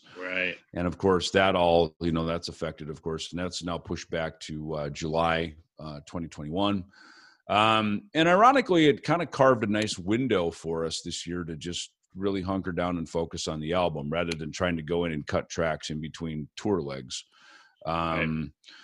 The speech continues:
Speaker 2: so, yeah, I mean, look, it's, it's in process, it's in motion. Um, I, I don't have a, a release date for it. Um, and of course, that's now gonna be somewhat subject to the touring and,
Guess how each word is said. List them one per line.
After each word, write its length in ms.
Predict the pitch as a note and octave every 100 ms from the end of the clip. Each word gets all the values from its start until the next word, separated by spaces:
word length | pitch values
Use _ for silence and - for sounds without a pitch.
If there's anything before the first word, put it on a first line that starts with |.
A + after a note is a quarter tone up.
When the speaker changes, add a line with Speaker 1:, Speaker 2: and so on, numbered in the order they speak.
| - - _
Speaker 2:
so, 720 | - A#2 G#2+ G#2 G2+ F#2+ -
yeah, 240 | D3+ F#3
I 60 | G#2+
mean, 180 | A2 A2+
look, 260 | C3 A2+
it's, 220 | A2 G2+ -
it's 240 | A2 A2
in 140 | A#2
process, 580 | G#2+ A#2+ B2+ A#2+ C#3 B2
it's 180 | F#2+ -
in 120 | F2+
motion. 580 | G#2 A#2+ A#2 C3+ C3 B2 -
Um, 640 | F#2+ F#2+ F#2 F#2 F2 F2+ _ E2 - -
I, 60 | E2+
I 60 |
don't 360 | F#2 G2+ G2 -
have 280 | F#2+ F#2+ F#2
a, 140 | F#2 D#2+ D2 -
a 80 |
release 400 | D2+ E2+ F2 G2 -
date 240 | G#2+ G2+
for 280 | - G#2 G#2+
it. 120 | G#2+ - C2+
Um, 540 | E2+ E2+ E2 E2+ D#2+ C#2+
and 140 | E2+
of 100 | D#2+
course, 240 | F#2+ F2
that's 380 | - F#2+ F#2 -
now 200 | F2 E2+
gonna 180 | E2+ E2+
be 80 | E2+
somewhat 420 | - F#2 F#2 E2+
subject 640 | - E2+ D#2 - E2+ E2+ -
to 340 | E2 D#2+ D#2 D2 D2 -
the 60 |
touring 580 | D#2+ G2 F#2+ F#2+ G#2 A2
and, 300 | D#2 D2+ D2